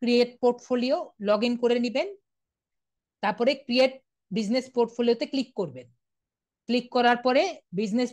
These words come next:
পোর্টফোলিও নেম দিবেন, এবং এটা মনে রাখবেন, আমরা যখন আরেকজনে কাজ করব, তখন কিন্তু অবশ্যই তাদের এই নাম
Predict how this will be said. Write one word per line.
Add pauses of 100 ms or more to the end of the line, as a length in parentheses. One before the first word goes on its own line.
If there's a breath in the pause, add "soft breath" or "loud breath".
পোর্টফোলিও (100)
নেম (100)
দিবেন, (720)
এবং
এটা
মনে
রাখবেন, (200)
আমরা (120)
যখন (680)
আরেকজনে (120)
কাজ (140)
করব, (2000)
তখন
কিন্তু (140)
অবশ্যই (340)
তাদের (320)
এই (1500)
নাম